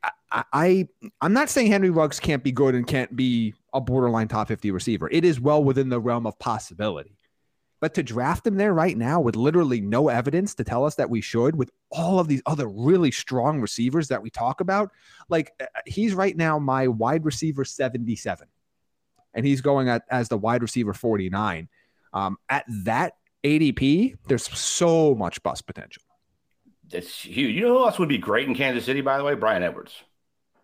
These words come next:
Speaker 1: Yeah.
Speaker 2: Like, that big-bodied, pretty son of a gun would be a great second option there. I don't think they're trading that one anytime soon. Uh, I love that, James. I made fifty. All those little drag routes and rubs and underneath stuff they run with Waller,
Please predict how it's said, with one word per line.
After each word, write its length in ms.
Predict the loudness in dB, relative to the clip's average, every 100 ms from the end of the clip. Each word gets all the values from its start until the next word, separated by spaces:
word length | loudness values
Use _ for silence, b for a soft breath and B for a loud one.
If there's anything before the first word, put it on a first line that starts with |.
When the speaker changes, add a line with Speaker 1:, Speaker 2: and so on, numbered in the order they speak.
| _
Speaker 1:
Yeah. 180 | -6 -6 _ _ _ _ _ -20 _
Speaker 2:
Like, 220 | -4 -4 -8 _ _
that 280 | -2 -2 -2
big-bodied, 580 | -4 -2 -2 0 0 -4
pretty 200 | -4 -4
son 180 | -2 -4
of 80 | -2
a 40 |
gun 220 | -4 -2
would 100 | -2
be 80 | -2
a 60 | -4
great 340 | -2 -4 -4 -10 _ _ -6
second 340 | -2 0 0
option 300 | -2 -2 -4
there. 120 | -2
I 40 | -4
don't 140 | -2
think 140 | -4
they're 80 | -4
trading 580 | -2 -2 0 0 -2 -2
that 140 | -4 -2
one 140 | -4
anytime 360 | -4 -2 -2 -2
soon. 320 | 0 -2 -2 B B B B
Uh, 120 | -4 0
I 120 | 4
love 180 | 4 4
that, 160 | 0 0
James. 240 | -2 -4 -14 _ -20 -8
I 80 | -4
made 240 | -4 -6 _ _ _ -14
fifty. 520 | -4 -2 0 -2 -4 _ _ _ _ _ _ _ _ _ _ _
All 240 | 0 2 4
those 200 | 2 4
little 460 | 4 6 4 0 -4
drag 380 | -2 0 2
routes 400 | 2 2 0 -2
and 460 | -4 -2 -2 -2 -2
rubs 360 | 0 0 0 -2
and 100 | 0
underneath 320 | 0 0 0
stuff 180 | -2 0
they 100 | 2
run 220 | 2 2
with 120 | -2
Waller, 580 | 2 2 4 2 -2